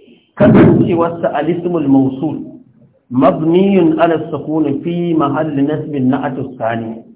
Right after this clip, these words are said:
جملة كتب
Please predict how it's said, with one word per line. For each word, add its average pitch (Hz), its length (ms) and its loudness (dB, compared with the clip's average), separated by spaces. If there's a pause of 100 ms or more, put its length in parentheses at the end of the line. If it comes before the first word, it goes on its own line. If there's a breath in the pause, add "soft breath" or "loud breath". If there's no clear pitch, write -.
(1080)
جملة 208 520 4 (400)
كتب 160 380 2